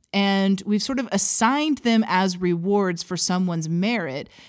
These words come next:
And then we've counted ourselves out because we don't deem ourselves worthy enough for that type of a reward. And so we don't even engage with the Holy Spirit to see what he might do through us. Does this sound familiar?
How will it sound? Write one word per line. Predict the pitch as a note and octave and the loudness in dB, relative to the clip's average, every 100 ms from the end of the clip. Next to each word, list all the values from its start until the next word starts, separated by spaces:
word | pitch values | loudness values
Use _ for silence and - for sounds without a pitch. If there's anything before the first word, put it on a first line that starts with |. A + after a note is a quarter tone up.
| - | -2
And | A3+ A#3 | 6 8
then | B3+ | 8
we've | B3+ A3+ - | 4 0 -2
counted | - B3+ E4+ D4+ | 0 0 0 -2
ourselves | A#3+ - G3 F3+ - _ | 0 0 0 -2 -6 _
out | F3+ F#3 D#3 E3+ - - _ _ _ | -2 0 -2 -6 -12 -16 _ _ _
because | G3+ A3 A#3 G3+ | -2 2 0 2
we | A#3 | 2
don't | A#3+ C4+ G3 | 2 0 0
deem | G#3+ A3+ | 4 4
ourselves | G#3+ F#3+ - C#4 C#4+ A3 G#3+ | 4 2 0 0 0 -2 -2
worthy | F#3 G#3 C4+ B3+ A#3 | -2 0 0 2 2
enough | G3 F3+ - | 2 -2 -6
for | F#3 | -6
that | F3 D3 | -4 -4
type | - F3 F3 | -6 -6 -4
of | F3 E3 | -6 -6
a | E3 | -6
reward. | E3 E3 C4+ C4+ F#3+ F#3 | -6 -6 -2 -2 -2 -4
And | - G#3+ | -2 -2
so | A3+ | 0
we | G#3+ A3+ | 0 0
don't | A#3 C#4 | 0 -2
even | D#4 B3+ B3 | -2 0 2
engage | G3+ F3 F#3 A3 B3 F3+ F#3 | 2 -2 -2 -4 -2 -4 -4
with | F3+ | -4
the | F3+ | -6
Holy | F#3 F3 E3 | -4 -4 -4
Spirit | - C4+ C4+ G3 E3 | -6 -4 -2 -2 -2
to | A3 | -2
see | - D4+ | -2 -2
what | D4+ B3 | -6 -4
he | B3 | -2
might | A#3 G#3 F#3 | -2 -2 -4
do | G#3 G3+ | -4 -4
through | - D#3 | -6 -10
us. | D3+ - - - - _ _ _ _ _ _ _ _ _ - | -10 -14 -16 -16 -20 _ _ _ _ _ _ _ _ _ -16
Does | - | -8
this | G3 | -4
sound | A#3 A#3 | -2 -2
familiar? | G#3 F#3 E3 A#3+ D4 | 0 -2 -2 -6 -10